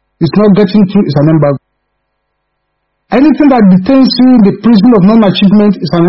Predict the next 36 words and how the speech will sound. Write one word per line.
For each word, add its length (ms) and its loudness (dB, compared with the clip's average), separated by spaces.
embargo. 320 -4
All 200 0
the 200 0
barriers 560 0
on 80 -2
your 240 -2
way 120 -2
to 120 -2
progress 320 0
is 80 -4
an 160 0
embargo. 320 0
All 120 -2
the 120 2
invisible 520 2
rope 240 -2
tied 200 -2
to 120 0
the 120 2
neck, 240 -2
tied 160 -2
to 120 -2
the 200 -2
arms 160 0
to 160 -6
regulate 440 0
and 160 0
control 320 -2
your 80 0
life 240 0
is 80 -10
an 160 0
embargo. 320 0
All 160 -2
the 240 2
broom 200 2